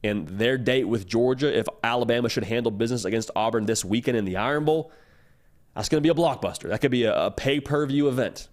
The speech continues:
So Bama at seven for us this week in our Nothing But Ball poll. Now at number six, you got Oregon. And Oregon could be higher. Like, w-, we're all on the same page here. Oregon could be a lot higher than six.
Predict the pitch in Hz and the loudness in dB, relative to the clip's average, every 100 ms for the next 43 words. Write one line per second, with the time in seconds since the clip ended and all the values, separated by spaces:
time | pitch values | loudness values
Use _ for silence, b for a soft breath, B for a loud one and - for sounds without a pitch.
0 | _ _ - 104 110 113 98 107 101 95 | _ _ -4 0 0 0 0 -2 -2 -2
1 | 101 92 101 92 98 90 - b b b | -2 0 -2 -4 -2 -4 -6 b b b
2 | b - 95 95 95 92 78 90 87 - | b -8 -6 -4 -4 -6 -4 -2 -2 -4
3 | 80 92 101 113 107 131 120 110 98 113 | -4 -2 -2 -2 -2 -2 -2 -2 0 2
4 | 131 135 131 B B B - 147 220 220 | 0 -2 -4 B B B -2 2 2 2
5 | 160 131 104 101 101 101 - _ - 120 | 0 0 2 2 0 -2 -10 _ -2 -2
6 | 107 131 143 131 151 139 113 98 104 98 | 0 -4 -2 0 2 2 0 0 0 2
7 | 98 - 110 131 180 156 113 110 101 101 | 0 0 0 2 2 2 0 0 2 0
8 | 87 - 107 104 98 95 - 104 101 - | -2 -2 -2 0 -2 -4 0 -2 -2 -10